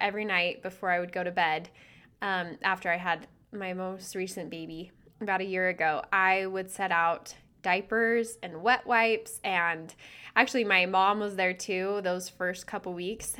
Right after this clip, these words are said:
and so whoever was kind of taking the next shift, we would all kind of work together, or my husband,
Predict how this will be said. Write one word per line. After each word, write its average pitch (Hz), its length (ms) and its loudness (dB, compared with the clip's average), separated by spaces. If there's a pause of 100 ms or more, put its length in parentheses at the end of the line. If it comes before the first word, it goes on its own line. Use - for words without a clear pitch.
(120)
and 185 400 -4
so 196 220 -4
whoever 208 420 0
was 202 200 -6
kind 196 240 -6
of 190 120 -6
taking 196 500 -8
the 185 60 -4
next 180 380 -2
shift, - 420 -6
we 208 140 -6
would 208 180 0
all 185 220 4
kind 220 220 -4
of 190 120 -8
work 180 220 -4
together, 180 540 -2 (320)
or 185 80 -6
my 170 160 -6
husband, 247 540 2